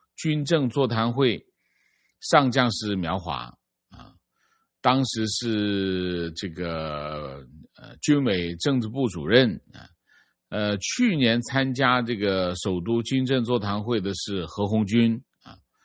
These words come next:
当时何鸿钧是政治部常务副主任，那这两位现在都已经，<laughs>都已经落马了。<clears throat> 呃，中共二十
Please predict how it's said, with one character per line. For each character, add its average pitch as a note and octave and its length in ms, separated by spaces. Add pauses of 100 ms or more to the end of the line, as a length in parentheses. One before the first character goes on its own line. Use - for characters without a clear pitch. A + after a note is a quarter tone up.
(340)
当 D3+ 240
时 C3+ 160
何 B2 180
鸿 B2+ 200
钧 B2+ 260
是 G2 800
政 C3+ 260
治 A2+ 80
部 A#2 400
常 E2 380
务 F3 120 (120)
副 A2 100
主 D#2 160
任， E2 240 (580)
那 F2+ 140
这 B2+ 180
两 E2+ 220
位 G2 200
现 G#2 220
在 F2+ 140
都 E2+ 180
已 C#2 140
经， D#2+ 440 (360)
<laughs> - 400
都 A#2+ 160
已 F2 80
经 G#2 280
落 A2 180
马 C2 260
了。 - 200
<clears throat> - 1000
呃， A#2 180
中 E3+ 180
共 E3+ 80
二 E3 140
十 C#3 80